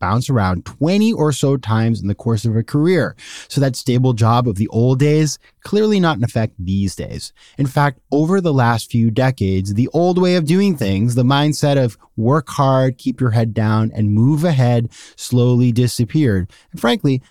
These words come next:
sounds a little boring, so I think that's okay. But still, it's not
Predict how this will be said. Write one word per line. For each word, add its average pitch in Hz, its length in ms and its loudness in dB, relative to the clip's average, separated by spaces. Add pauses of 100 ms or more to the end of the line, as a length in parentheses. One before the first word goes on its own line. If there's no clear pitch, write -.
sounds 202 280 0
a - 20 2
little 175 160 2
boring, 127 480 2
so 120 280 0
I 147 60 -2
think 175 140 -2
that's 135 180 -2
okay. 113 560 0 (360)
But 139 180 -4
still, 160 640 -2 (420)
it's 143 220 -2
not 147 320 2